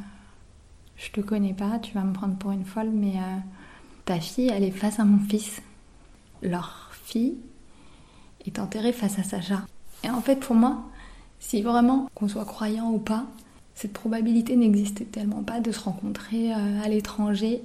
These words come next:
et d'avoir nos enfants qui sont l'un en face de l'autre, que pour moi, ça a vraiment donné une autre dimension.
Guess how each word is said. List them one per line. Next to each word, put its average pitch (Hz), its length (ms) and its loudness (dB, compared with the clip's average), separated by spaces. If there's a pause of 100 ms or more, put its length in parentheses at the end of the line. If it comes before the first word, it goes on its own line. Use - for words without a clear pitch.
(140)
et 202 400 6
d'avoir 202 340 0
nos 196 180 4
enfants 196 300 0
qui - 260 -10
sont 220 220 -2
l'un 220 260 0
en 233 120 0
face 208 260 0
de 220 80 2
l'autre, 214 280 0 (540)
que 220 100 2
pour 214 180 2
moi, 220 120 8
ça 220 140 -2
a - 20 0
vraiment 214 360 6
donné 214 240 4
une 214 100 6
autre 202 120 2
dimension. 220 680 4